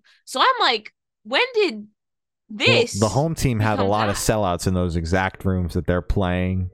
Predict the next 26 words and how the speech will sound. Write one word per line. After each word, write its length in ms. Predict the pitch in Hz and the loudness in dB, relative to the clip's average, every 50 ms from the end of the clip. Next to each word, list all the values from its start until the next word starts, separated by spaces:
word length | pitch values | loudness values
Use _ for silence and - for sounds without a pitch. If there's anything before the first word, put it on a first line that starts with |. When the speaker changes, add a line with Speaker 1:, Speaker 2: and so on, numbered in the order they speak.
| - - | -6 -2
Speaker 2:
co-headlining 720 | - 104 101 95 101 107 101 104 101 101 101 101 101 104 | 0 0 0 0 0 -2 -2 0 -2 0 0 -2 -2 -2
with 100 | 104 95 | -2 0
Don 240 | 127 113 113 113 | 0 0 0 0
Broco. 400 | 107 120 123 123 113 139 135 123 | 0 0 -2 0 0 -2 -2 0
But, 220 | 101 117 110 95 - - - - - - | 0 -2 -2 -2 -6 -12 -20 -20 -20 -20
Speaker 1:
You 80 | 233 - | -18 -8
have 100 | - 143 | -4 -2
Speaker 2:
like, 140 | 135 131 | -2 0
Speaker 1:
a 60 | 135 127 | 0 0
Speaker 2:
I 20 | 135 | 0
Speaker 1:
point. 100 | 135 135 | 0 0
Speaker 2:
know 200 | 143 143 151 156 | 0 0 -2 -2
Don 340 | - 151 143 135 131 123 104 | -2 -2 -2 -2 -2 -2 -2
Broco 380 | 123 117 120 120 120 107 98 | -2 -4 -4 -4 -4 -6 -6
feels 400 | - - - 107 98 95 90 - | -6 -8 -8 -6 -4 -4 -4 -6
like 220 | 92 85 78 - - | -8 -8 -8 -8 -10
this. 400 | 76 62 - - - - - _ _ _ _ _ _ _ _ _ | -12 -12 -12 -16 -20 -20 -20 _ _ _ _ _ _ _ _ _
And 140 | 143 147 143 | -2 2 2
Speaker 1:
No, 60 | 311 | 2
Speaker 2:
they 60 | - - | 4 2
Speaker 1:
they 40 | 494 - | 2 2
feel, 60 | - - 226 247 | 0 0 0 0
Speaker 2:
are. 140 | 240 214 | -2 -2
Speaker 1:
like, 200 | 214 226 220 214 | -4 -6 -8 -8
huge. 680 | - - 240 247 262 339 453 453 - - - - - - | -10 -10 -8 -4 0 2 2 2 0 -2 -8 -16 -14 -12
Speaker 2:
They 320 | 110 110 110 127 143 139 | -10 -4 -2 -2 -2 -2